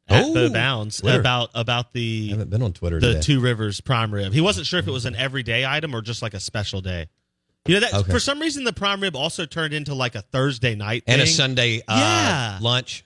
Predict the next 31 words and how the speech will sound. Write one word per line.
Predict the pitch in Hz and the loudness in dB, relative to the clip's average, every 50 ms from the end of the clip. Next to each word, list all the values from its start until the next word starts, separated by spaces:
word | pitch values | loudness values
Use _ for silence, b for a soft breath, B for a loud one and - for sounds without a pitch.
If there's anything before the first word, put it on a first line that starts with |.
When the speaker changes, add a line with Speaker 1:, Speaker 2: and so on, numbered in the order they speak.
| _ _ - | _ _ -6
Speaker 1:
I | 196 | -4
don't | 226 277 269 240 | -2 -2 -4 -2
know | 240 247 214 | 0 0 0
why. | 180 147 143 151 156 160 160 156 147 | 0 0 0 0 0 2 2 2 2
Speaker 2:
Usually | 147 120 160 143 | 2 2 2 2
if | 135 123 - | 0 0 -2
you | 131 | -6
find | 110 - 127 113 113 113 | -2 0 0 0 0 0
it | 104 | -2
on | 101 98 95 | -4 -4 -4
Sunday | - - 107 101 98 92 | -4 -4 -2 -2 -2 -2
lunch, | 95 98 95 - - | -2 -2 -2 -4 -6
it's | 87 - - | -10 -8 -6
usually | 98 87 85 87 82 | -6 -4 -4 -4 -6
crappy, | - - 95 90 87 - - 87 78 | -2 0 2 2 2 0 -2 -4 -4
but | 76 85 85 - _ _ - | -4 -6 -6 -8 _ _ 0
Speaker 1:
I | 151 | 0
don't | 190 202 | 0 2
know | 233 233 185 | 0 0 0
why | 131 123 127 139 147 | 0 0 2 2 2
Speaker 2:
um, | 143 135 | 2 0
Speaker 1:
that's | 127 123 - - | -2 -2 -4 -6
that | 123 120 113 87 85 | -6 -4 -4 -4 -6
way. | 101 101 104 95 85 78 78 - | -6 -6 -6 -6 -8 -10 -4 0
Speaker 2:
yeah. | 95 90 85 | 2 4 4
Speaker 1:
I | |
don't, | 127 139 - - | 4 2 0 -2
I | 127 | -2
don't | 135 143 131 | -4 -2 0
know | 139 135 | 0 0
what, | 123 113 127 131 117 - | 0 2 0 0 0 -4